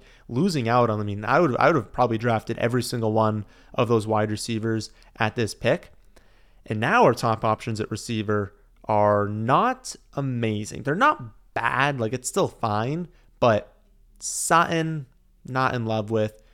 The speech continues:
Juju, not in love with. Myers, I like, but I don't think this early. Um, it really would be, like, Michael Thomas.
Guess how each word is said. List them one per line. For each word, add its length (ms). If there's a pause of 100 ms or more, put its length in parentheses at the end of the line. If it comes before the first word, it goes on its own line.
(140)
Juju, 280
not 180
in 80
love 220
with. 240
Myers, 760
I 80
like, 300
but 80
I 20
don't 120
think 160
this 180
early. 380 (340)
Um, 180
it 80
really 220
would 200
be, 160
like, 320 (380)
Michael 280
Thomas. 800